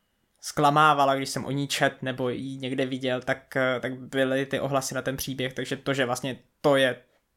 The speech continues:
to místo, který se do-, dočkalo největšího zlepšení <laughs> nebo vlastně předělání,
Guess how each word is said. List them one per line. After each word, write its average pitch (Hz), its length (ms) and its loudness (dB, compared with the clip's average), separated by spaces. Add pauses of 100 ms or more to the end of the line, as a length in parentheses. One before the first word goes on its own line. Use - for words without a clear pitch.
to 147 140 4
místo, 131 320 -4
který 127 200 -8
se - 120 -8
do-, 131 220 -6
dočkalo 135 380 -2
největšího 127 440 -4
zlepšení 131 480 -4
<laughs> 139 100 -6
nebo 123 180 -4
vlastně 123 300 -6
předělání, 127 720 0